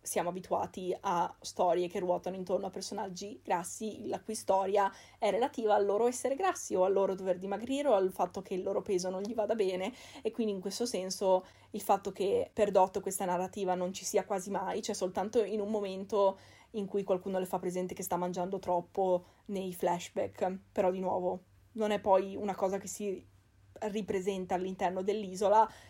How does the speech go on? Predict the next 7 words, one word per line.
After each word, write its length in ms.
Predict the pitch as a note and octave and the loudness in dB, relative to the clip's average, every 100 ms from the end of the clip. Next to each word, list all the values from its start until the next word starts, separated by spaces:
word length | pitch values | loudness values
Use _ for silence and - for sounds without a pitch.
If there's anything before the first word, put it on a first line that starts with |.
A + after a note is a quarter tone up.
| - - - | -20 -20 -20
Secondo 360 | - A#3+ A#3 A3+ | -8 -2 2 4
me 340 | F#3+ G3 F#3 - | 4 4 2 -2
è 180 | F#3+ F3+ | -4 -4
molto 640 | F#3+ F#3 F#3 F#3+ F#3+ - | -6 -8 -6 -4 -4 -4
originale 800 | G#3+ G#3 G3+ F#3+ F3+ F#3 G3 A#3+ - _ - | -4 -4 -4 -6 -2 -2 -2 -4 -10 _ -4
e 340 | F#3+ F3+ G3+ - _ | -2 -2 -4 -12 _
piacevole 760 | - G3+ - G3 F#3+ F#3+ G3 | -4 -2 2 4 6 6 4